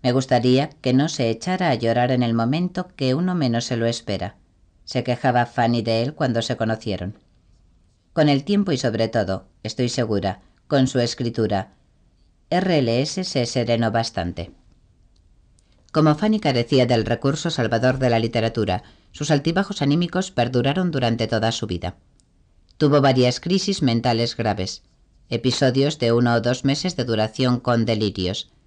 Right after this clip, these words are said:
cegueras nerviosas, mudez transitoria, pérdidas de memoria. Algunos médicos han querido ver en ella síntomas de esquizofrenia,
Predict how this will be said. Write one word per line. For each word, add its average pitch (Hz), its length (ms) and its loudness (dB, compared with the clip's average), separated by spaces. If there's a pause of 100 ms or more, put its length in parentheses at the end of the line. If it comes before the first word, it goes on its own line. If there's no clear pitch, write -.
(180)
cegueras 156 560 -2
nerviosas, 113 760 0 (160)
mudez 123 440 2
transitoria, 117 840 -2 (320)
pérdidas 170 520 0
de 127 120 0
memoria. 95 480 -2 (840)
Algunos 131 440 4
médicos 147 400 0
han 170 120 0
querido 135 400 0
ver 117 140 0
en 117 140 0
ella 123 240 -2
síntomas 180 520 -2
de 127 60 -2
esquizofrenia, 110 840 -4